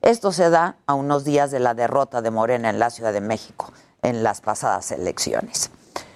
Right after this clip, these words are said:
El catorce de julio y el treinta de agosto se van a presentar estos nuevos dictámenes sobre la línea doce y entonces ya tendremos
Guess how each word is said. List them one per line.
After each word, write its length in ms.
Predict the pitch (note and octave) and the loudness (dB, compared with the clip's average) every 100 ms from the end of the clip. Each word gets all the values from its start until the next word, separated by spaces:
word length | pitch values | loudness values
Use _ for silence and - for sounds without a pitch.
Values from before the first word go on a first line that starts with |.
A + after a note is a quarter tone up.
| _ _ - | _ _ -2
El 120 | - | 2
catorce 460 | G#3 - C4+ A#3 G#3 | 2 2 2 2 2
de 120 | F#3+ | 2
julio 440 | - B3 B3 C4 | 2 4 6 4
y 120 | - F#3 | 4 2
el 160 | D#3+ | 2
treinta 440 | - B3 C4 A#3+ G3 | 2 2 2 2 4
de 120 | F3+ | 4
agosto 600 | F3+ G3+ - - B3+ - _ - | 4 2 0 0 0 -2 _ -6
se 160 | - D#3 | 0 2
van 160 | F3 | 2
a 60 | F3+ | 0
presentar 840 | D#3 D3+ - C#3 C3+ F3+ G#3 A3 - | 0 0 0 -2 2 2 2 0 -4
estos 280 | D#3 D3+ | -2 -2
nuevos 380 | D3+ F3+ E3+ C#3 | 2 2 4 0
dictámenes 580 | B2 G#2+ A#2+ B2+ D#3+ G#3+ | -4 -4 -2 -2 -4 -4
sobre 220 | - C3+ | 0 2
la 160 | B2+ A#2 | 2 0
línea 340 | C3 B2 A#2+ | 0 0 0
doce 360 | B2+ F3+ - B3+ - - _ | 2 0 0 -2 -4 -20 _
y 120 | G3 A3 | 2 2
entonces 560 | A3 A3 G3 - F3+ | 2 2 2 0 0
ya 140 | D#3+ D3+ | 0 2
tendremos 760 | E3 D3+ D3 C#3+ C#3 D3 - | 0 0 0 0 -2 -4 -6